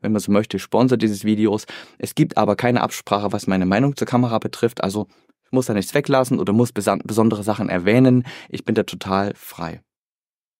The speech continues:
Fangen wir an, äh, zur kurzen Einleitung oder s-, zur Erläuterung. Ähm, ich werde jetzt keine technischen Datenblätter hier vorlesen. Da gibt es andere Videos, da gibt es auch die Webseiten, die, die empfehle ich dir in diesem Fall.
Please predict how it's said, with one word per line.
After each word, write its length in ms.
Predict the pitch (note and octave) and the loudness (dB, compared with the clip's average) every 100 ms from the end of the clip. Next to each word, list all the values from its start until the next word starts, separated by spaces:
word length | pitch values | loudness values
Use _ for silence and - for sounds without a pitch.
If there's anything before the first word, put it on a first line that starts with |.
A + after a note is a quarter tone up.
| _ _ - - - - | _ _ -20 -20 -20 -6
Fangen 280 | - D3+ D#3+ | 0 4 4
wir 140 | B2 | 4
an, 320 | G2 D#3+ E3+ | 4 4 4
äh, 280 | E3 C3+ C3 | 4 4 2
zur 120 | B2 A#2+ | 2 0
kurzen 400 | D3 - - - | 0 0 -4 0
Einleitung 800 | A#2+ D3 D#3 A#2 A#2 C3+ C3+ | 2 2 2 2 2 2 0
oder 140 | - A2+ | -2 -4
s-, 160 | A2 - - | -8 -12 -6
zur 180 | B2 | -2
Erläuterung. 680 | G2+ F#2+ A#2 C#3 B2+ B2 A#2 - | 0 2 2 2 2 2 2 -2
Ähm, 220 | A2+ A2 | -4 -2
ich 140 | G#2 | 0
werde 160 | A#2+ B2+ | 2 2
jetzt 120 | A2+ | 0
keine 240 | - C3+ A#2 | 0 2 2
technischen 600 | C3+ C#3+ C3+ A#2+ A2+ G#2 | 0 0 0 2 0 0
Datenblätter 560 | G#2+ D3 D3 C#3 C#3 | -2 0 0 0 0
hier 160 | B2+ B2 | 0 0
vorlesen. 420 | - B2 B2 A#2 | 0 2 2 2
Da 80 | G#2+ | -2
gibt 160 | A#2+ | -4
es 140 | A2 - - - - | -8 -8 -16 -20 -4
andere 340 | A#2 C#3 C3 B2 | 0 4 4 6
Videos, 460 | B2+ A#2 A2+ A2+ | 6 6 4 2
da 60 | A2 | 0
gibt 180 | - G#2 | -4 -4
es 80 | |
auch 180 | - F#2+ | -4 -4
die 140 | - G#2 | -2 0
Webseiten, 640 | A2+ - G2 G2 G2 G2 | 0 0 0 2 0 0
die, 160 | G2 F#2 | -2 -2
die 160 | G#2+ | -2
empfehle 320 | - - C3 | -2 2 2
ich 60 | C3+ | 2
dir 100 | - | 0
in 80 | A2+ | -2
diesem 220 | A2 A2 | 0 -2
Fall. 300 | - G#2 G#2+ | -2 -2 -2